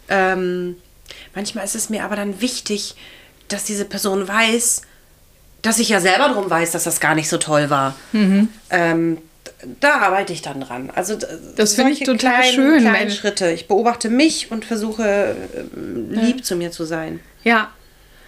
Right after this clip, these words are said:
Speaker 2: Also zu dem letzteren Punkt finde ich auch, wenn jemand einem ein Kompliment macht, ne, also zum Beispiel über eine gelungene Show, dann
Speaker 1: Mhm.
Speaker 2: hat er selber das ja, sagt es ja aus Gründen der Freude und des Glücks, ne? „Ich möchte dir mitteilen,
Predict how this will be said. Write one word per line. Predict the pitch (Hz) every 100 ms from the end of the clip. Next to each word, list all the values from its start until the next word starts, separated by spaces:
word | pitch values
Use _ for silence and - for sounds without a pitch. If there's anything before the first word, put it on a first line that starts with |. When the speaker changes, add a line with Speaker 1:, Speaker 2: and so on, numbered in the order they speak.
| - -
Speaker 2:
Also | 220 220
zu | 220 247
dem | 220 220
letzteren | 214 214 269 262 269
Punkt | 269 254 247
finde | 254 226
ich | 214 -
auch, | 208 247 277 - - -
wenn | 214 214
jemand | 208 226 233 220
einem | 214 214 208 202
ein | - 202
Kompliment | 214 202 208 196 226 330
macht, | 180 175 165 - -
ne, | 196 240 -
also | 202 190
zum | 180 202
Beispiel | 196 202 - 190
über | 190
eine | 190
gelungene | 180 202 220 220 208 208
Show, | - 247 180 180 - 226
dann | 196
Speaker 1:
Mhm. | 208
Speaker 2:
hat | 208
er | - 202
selber | 202 208 247 269
das | 254 240
ja, | 233 214 - 127
sagt | 208 226 254 240
es | 226
ja | 233 214
aus | 214 208
Gründen | - 262 240 - 220 214 - -
der | 185
Freude | - 226 226 226 196
und | 180
des | 185 -
Glücks, | 233 214 - -
ne? | 208 226
„Ich | 208
möchte | 220 214 214
dir | 196 202
mitteilen, | 226 254 240 208 196